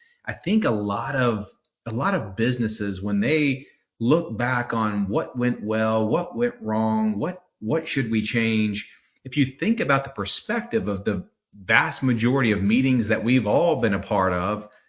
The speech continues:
seeking that improvement, um, and improved performance, it's always been reactive. We're always looking back into the future. And so I think a great way to spin that on its head is,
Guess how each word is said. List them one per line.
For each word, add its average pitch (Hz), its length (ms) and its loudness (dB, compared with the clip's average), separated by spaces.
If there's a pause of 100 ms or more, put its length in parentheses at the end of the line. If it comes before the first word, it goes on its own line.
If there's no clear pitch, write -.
(240)
seeking 127 920 2
that 107 280 0
improvement, 110 1000 -2 (460)
um, 110 500 4
and 123 120 -2
improved 135 480 2
performance, 113 800 0
it's - 260 -8
always 165 400 -2
been 143 260 0
reactive. 123 640 0
We're 120 140 2
always 202 280 2
looking 113 580 -2
back 117 320 0
into 107 160 0
the 92 140 -6
future. 165 440 -6 (720)
And 127 100 -2
so 165 380 4 (280)
I - 60 -10
think 254 200 6
a 117 60 2
great 127 380 0
way 143 180 2
to - 120 0
spin - 440 -4
that 131 140 2
on 110 120 4
its 101 160 -4
head 160 320 0
is, 104 340 -2